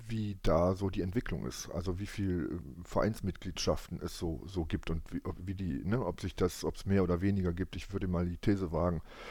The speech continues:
dass auch, dass auch Vereine, äh, immer weniger werden. Also,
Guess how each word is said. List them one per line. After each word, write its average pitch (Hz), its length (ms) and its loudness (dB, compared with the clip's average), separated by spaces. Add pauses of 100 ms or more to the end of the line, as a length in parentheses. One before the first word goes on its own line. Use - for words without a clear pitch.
(180)
dass - 180 0
auch, 82 360 0
dass 87 220 2
auch - 240 -2
Vereine, 101 460 0
äh, 76 580 -2
immer 92 240 0
weniger 101 380 2
werden. 123 340 2
Also, 92 340 -2